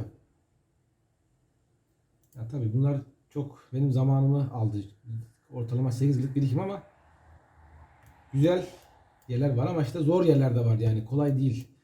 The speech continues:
Mesela bakın şurası da güzel bir yer ama burası balık yapmıyor nedense. Sağı solu ilerisi kayalık ama çok zor. Bir yer daha var işte orayı da tanıtayım. Ondan sonra biraz daha ileriye geçeceğim. Mesela Boğaz kentin burası da çok güzeldir.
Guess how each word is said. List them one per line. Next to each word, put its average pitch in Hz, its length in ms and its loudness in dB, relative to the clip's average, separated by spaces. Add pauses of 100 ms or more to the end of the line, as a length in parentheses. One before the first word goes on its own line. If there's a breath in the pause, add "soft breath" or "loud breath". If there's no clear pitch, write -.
(200 soft breath)
Mesela 147 340 0
bakın 151 180 -2
şurası 156 340 -2
da 127 60 -2 (220)
güzel 127 260 2
bir 113 40 4
yer 117 100 4
ama 185 160 -2
burası 185 260 -2
balık 180 240 -4
yapmıyor 135 320 -2 (260)
nedense. 104 380 -8 (540)
Sağı 127 260 -2
solu 131 360 -2
ilerisi 123 340 -2
kayalık 135 260 0
ama 196 260 -6 (460)
çok 175 180 -8
zor. 123 300 -4 (1500)
Bir 143 340 -8
yer 131 140 0
daha 127 160 0
var 107 140 0
işte - 180 -10
orayı 131 180 0
da - 80 -6
tanıtayım. 123 440 -2
Ondan 139 100 -4
sonra 127 220 -2
biraz 123 240 2
daha 117 100 2
ileriye 117 320 2
geçeceğim. 101 380 -2 (340)
Mesela 165 360 0
Boğaz 170 260 4
kentin 175 340 -4
burası 170 320 0
da 113 40 -4
çok 113 200 -2
güzeldir. 113 480 0